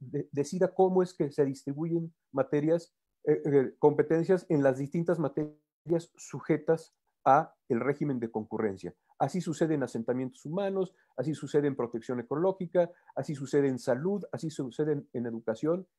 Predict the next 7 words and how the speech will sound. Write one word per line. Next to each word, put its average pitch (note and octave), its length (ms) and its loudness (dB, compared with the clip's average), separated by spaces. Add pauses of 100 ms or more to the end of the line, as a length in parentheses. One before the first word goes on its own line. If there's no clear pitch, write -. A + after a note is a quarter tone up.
(120)
etcétera, C#3 440 0
etcétera. - 540 -8 (1200)
Mucho A3 260 4
se A3 100 6
ha G#3+ 80 8
criticado, F#3 760 4 (520)
eh, C3+ 360 0